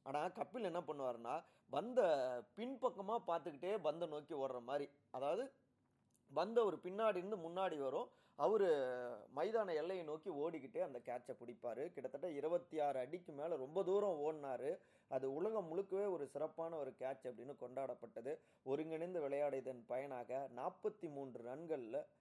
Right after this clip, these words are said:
அந்த வித்தியாசத்துல வெஸ்ட் இண்டீஸை தோற்கடிக்கிறோம், கோப்பையும். எந்த இங்கிலாந்து நம்மளை அடிமைப்படுத்தியதோ அதே மண்ணுல போயிட்டு அந்த கோப்பையை அப்படி கம்பீரமா தூக்கி நிறுத்தினாரு. ஒட்டுமொத்த இந்திய குடிமக்களுடைய நாயகராக, ஒரு தலைவராக,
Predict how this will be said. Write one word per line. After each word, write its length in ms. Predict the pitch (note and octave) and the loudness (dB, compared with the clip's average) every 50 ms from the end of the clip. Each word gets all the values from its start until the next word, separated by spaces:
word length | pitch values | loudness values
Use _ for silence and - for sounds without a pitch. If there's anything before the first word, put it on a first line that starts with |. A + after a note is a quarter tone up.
| _ _ | _ _
அந்த 220 | - B2+ C#3 C3 C3 | -10 -8 -6 -4 -6
வித்தியாசத்துல 800 | C3 C3+ C3 D#3+ F#3 F3 D3+ - - A2+ - B2 A#2+ C#3+ F#3 - - - | -6 -6 -2 2 2 2 2 0 -4 -8 -8 -6 -6 -6 -6 -6 -8 -10
வெஸ்ட் 260 | C3 C3 - _ D#3 | -10 -10 -8 _ -12
இண்டீஸை 300 | C#3+ B2 A#2+ - C3 B2+ - | -10 -10 -8 -8 -10 -8 -6
தோற்கடிக்கிறோம், 580 | C3 C#3 B2+ - - A#2 A2 G2+ - C#3 F3 G3+ - _ _ | -6 -6 -6 -6 -8 -8 -8 -6 -4 -6 -6 -6 -10 _ _
கோப்பையும். 640 | - C#3 D3 D3 - C3+ A#2+ A2+ A#2+ C3+ C3 A2+ G#2 _ _ _ | -4 -2 -2 -2 -6 -10 -10 -6 -6 -6 -6 -6 -10 _ _ _
எந்த 600 | - B2 C#3+ E3+ F3+ F3 E3+ D3+ C#3+ C3+ B2+ A#2 - - - - _ | -10 -8 -8 -4 2 4 4 6 6 4 2 -2 -6 -12 -20 -18 _
இங்கிலாந்து 440 | D3 D3 F3 E3+ F3+ F3 D#3+ D3 C#3+ | -8 -8 -2 0 2 2 2 0 -2
நம்மளை 260 | C#3 C3+ C3 C3 B2 | -6 -4 -2 -2 -2
அடிமைப்படுத்தியதோ 960 | B2+ D3 F3 F#3 F3+ D#3+ - - C#3+ C#3 C#3 - - C#3 C3+ B2+ D3 F3+ F#3+ F#3 - - _ | -2 -2 -4 -4 -6 -6 -4 -4 -4 -4 -4 -6 -4 -4 -2 2 2 2 0 0 -6 -14 _
அதே 440 | - B2+ C#3 C#3 D#3+ F3 F#3+ G3+ G#3 | 0 0 2 2 4 6 6 6 6
மண்ணுல 480 | G3 D3 C3+ D3 E3 F3+ F#3 E3+ C#3+ G#2+ | 4 2 -2 -2 -2 -2 -2 -2 -2 -2
போயிட்டு 420 | - B2+ B2+ A#2 - D3+ E3+ E3+ - | -4 -4 -6 -4 -2 -2 -2 -2 -2
அந்த 240 | B2 B2+ B2 B2+ B2+ | -6 -6 -6 -8 -6
கோப்பையை 500 | - D3+ E3 F3+ F3 - D#3+ C#3 B2+ A#2+ | -2 0 2 2 0 0 -2 -2 0 0
அப்படி 240 | A#2+ A#2 B2+ B2 G#2+ | -2 -4 -6 -6 -4
கம்பீரமா 520 | C3 C#3 D3 D#3+ E3 E3 C#3 C3+ D3+ D#3 C3+ - | -4 -4 -4 -4 -4 -4 -4 -4 -6 -6 -8 -8
தூக்கி 320 | - D#3 D#3+ C#3 - D3 B2+ | -8 -10 -10 -8 -10 -12 -12
நிறுத்தினாரு. 720 | A#2 A#2+ C3+ D#3 - - D3+ C#3+ C3 B2+ A#2+ C#3 D3 - - - _ | -8 -6 -6 -6 -6 -8 -6 -4 -2 -2 -2 -2 -4 -6 -12 -20 _
ஒட்டுமொத்த 540 | - D3 E3 E3+ - G#3 F#3 E3+ - - D3 | -2 -2 -2 0 -2 -4 -4 -2 -4 -4 -4
இந்திய 400 | C#3 D3 F3 G3 G3 F#3+ F#3 D3+ | -4 -4 -6 -6 -4 -2 -4 -4
குடிமக்களுடைய 760 | A#2 - D3+ E3 E3+ D#3+ D3 - - C#3+ C#3 C3 B2 B2+ B2 A#2 | -4 -6 -8 -8 -6 -6 -10 -10 -6 -4 -4 -4 -4 -4 -6 -6
நாயகராக, 720 | B2+ C3+ D3 D#3+ D#3+ C#3 C#3 C3 C3 C3+ B2+ C3+ B2 - | -6 -4 -2 0 0 0 0 0 -2 -2 -2 -2 -4 -4
ஒரு 220 | A#2+ A#2+ A#2 A#2+ | -6 -8 -8 -8
தலைவராக, 720 | - A#2+ A#2+ C3+ D#3 E3 D3+ C#3 B2 A#2+ A#2 A2+ B2 C3+ C3 | -8 -6 -4 -4 -4 -2 -2 -4 -4 -4 -6 -6 -8 -8 -8